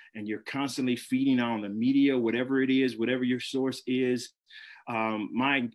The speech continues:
encouragement, yes, stay informed, but get on your knees and, and, and pray and ask God in this moment, how are we to respond? Don't be moved by what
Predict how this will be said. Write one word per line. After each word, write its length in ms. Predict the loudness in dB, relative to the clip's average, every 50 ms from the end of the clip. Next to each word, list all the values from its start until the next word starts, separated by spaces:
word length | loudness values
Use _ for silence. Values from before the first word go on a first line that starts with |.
| -8
encouragement, 600 | -8 -8 -6 -2 -2 0 0 0 0 0 0 0
yes, 220 | 0 -2 -2 -2 -6
stay 280 | -6 -2 0 0 0
informed, 640 | 0 -2 -2 -2 -2 -2 0 0 0 -2 -2 -4 -6 -8 -14 _ _
but 220 | -6 -6 -6 -4 -2
get 300 | 0 0 0 0 -2 -4
on 220 | -2 0 2 2 2
your 140 | 2 2 0
knees 920 | -2 -4 -2 0 2 4 4 4 4 2 0 -4 -10 -14 -16 -16 -16 -18 -20 -20 -20 -20 _ _ -4
and, 240 | -2 -2 0 -2 -2 -2
and, 180 | -2 -2 -2
and 300 | -2 -4 -4 -6 -6 -10 -14 -8 -2
pray 220 | 0 2 2 2
and 140 | 2 2 0
ask 280 | -2 -4 -6 -8 -8 -4
God 360 | -2 0 2 2 0 0 -2 -6 -10 _ -2
in 160 | 0 2 2
this 160 | 2 0 0
moment, 400 | 0 0 2 2 2 2 2 0
how 280 | -2 -2 -2 0 0 0
are 120 | 0 0
we 460 | -2 -4 -6 -8 -4 0 0 0 0
to 200 | 0 -2 -4 -4 -4
respond? 800 | -6 -8 -10 -10 -12 -12 -8 -6 -2 -2 0 0 -2 -4 -6 -10 -16 _ _ _ _ _ _ _ _ -10 -10 -10 -10 -12 -16 -14 -12 -10 -8 -8 -8 -6 -2
Don't 280 | -2 0 0 -2 -4 -6 _ _ _ 2
be 160 | 4 6 6
moved 760 | 8 8 8 8 8 8 8 8 8 8 8 6 6 4 0 -6 -10 -14 -20 _ _ -4
by 440 | 0 2 4 4 4 4 2 0 0 -2 -4 -4
what 260 | -2 -2 -2 -2 -4